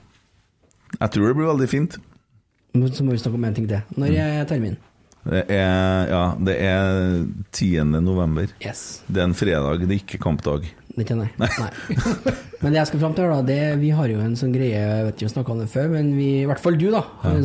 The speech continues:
Speaker 2: sånn elleve elleve-greie.
Speaker 1: Ja.
Speaker 2: Hver dag så sender du en screenshot klokka elleve elleve av skjermbildet på telefonen din.
Speaker 1: Ja, det har jeg
Speaker 2: Og da er
Speaker 1: gjort.
Speaker 2: det sånn klokketidspunktet det er snakk om, ikke sant?
Speaker 1: Ja.
Speaker 2: Og hva er, hvorfor gjør du det?
Speaker 1: Svigermor sa til meg en gang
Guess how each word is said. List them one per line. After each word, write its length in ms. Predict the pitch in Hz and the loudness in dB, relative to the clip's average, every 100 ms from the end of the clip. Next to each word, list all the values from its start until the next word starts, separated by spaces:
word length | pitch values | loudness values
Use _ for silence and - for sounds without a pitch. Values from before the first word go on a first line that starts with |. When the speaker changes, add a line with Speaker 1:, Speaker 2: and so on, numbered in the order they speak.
| 139 | 0
Speaker 2:
sånn 80 | 156 | 0
elleve 260 | 151 113 | 0 2
elleve-greie. 540 | 123 139 113 92 123 165 - - | 0 0 0 -2 -2 -4 -10 -6
Speaker 1:
Ja. 200 | 98 98 101 - - | 0 0 0 -6 -4
Speaker 2:
Hver 500 | 113 135 170 185 190 | -2 0 0 0 2
dag 340 | 156 165 165 156 | 2 2 0 -2
så 120 | 151 | -6
sender 360 | - 156 120 110 | -2 0 0 0
du 180 | 120 127 | 2 2
en 140 | 123 123 | 2 0
screenshot 800 | - 131 110 104 104 - - - - | -2 -2 -2 -2 -6 -8 -14 -18 -12
klokka 300 | - - 117 | -4 -2 0
elleve 180 | 123 110 | 0 0
elleve 320 | 110 104 123 | 0 0 -2
av 240 | 131 113 113 113 120 | -2 -2 -2 -2 -4
skjermbildet 600 | - 143 123 95 64 87 | -4 -2 0 -2 -4 -6
på 120 | - | -4
telefonen 380 | 120 107 76 64 | -4 -4 -4 -6
din. 20 | - - | -8 -4
Speaker 1:
Ja, 180 | 92 87 - - | -2 -2 -4 0
det 100 | 101 | 2
har 80 | |
jeg 100 | 98 85 | 4 4
Speaker 2:
Og 40 | |
da 60 | 160 | 2
er 80 | |
Speaker 1:
gjort. 20 | 147 | 2
Speaker 2:
det 80 | |
sånn 100 | 139 - - - | -2 -4 -14 -16
klokketidspunktet 1200 | - 165 - - 113 107 120 - - 117 107 120 | -4 -4 -2 -2 -2 0 -2 -4 -4 -2 -2 0
det 80 | 127 | 0
er 40 | 127 | 0
snakk 160 | 131 | 0
om, 80 | 131 | 0
ikke 40 | 117 175 | 2 0
sant? 120 | 180 | 0
Speaker 1:
Ja. 160 | 92 92 - - - - | 0 0 -2 -12 -18 -8
Speaker 2:
Og 80 | 143 | -2
hva 140 | 160 | 2
er, 540 | 170 156 151 151 147 147 | 2 2 2 2 2 0
hvorfor 320 | - 139 143 | 0 2 2
gjør 80 | 135 | 2
du 60 | 110 | 2
det? 100 | 107 - | -2 -4
Speaker 1:
Svigermor 720 | - 117 98 82 82 87 92 | -2 2 2 4 4 4 2
sa 240 | - 110 104 | 2 2 2
til 140 | 87 | 2
meg 220 | 76 76 | 2 2
en 60 | 87 | 2
gang 140 | 92 | 2